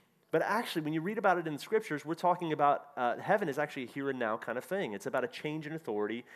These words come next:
and a change the way this world is actually gonna be run. The current world order,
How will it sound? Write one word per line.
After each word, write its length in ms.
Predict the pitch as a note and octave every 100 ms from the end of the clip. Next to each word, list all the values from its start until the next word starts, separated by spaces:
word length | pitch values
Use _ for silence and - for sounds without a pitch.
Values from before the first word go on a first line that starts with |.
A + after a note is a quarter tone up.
| -
and 80 | C3+
a 60 | C3+
change 340 | E3 E3 F3
the 80 | C3
way 140 | B2
this 180 | C#3+ -
world 240 | A#2 A2+
is 80 | A#2+
actually 280 | G#2+ - B2
gonna 60 | A#2
be 100 | C3+
run. 420 | D3+ G#3 A2 B1+ - - - - _ _
The 100 | C3
current 460 | - - F3 F3+ D3+
world 320 | C#3 D#3 D3
order, 460 | D#3 C#3+ D#3+ F#3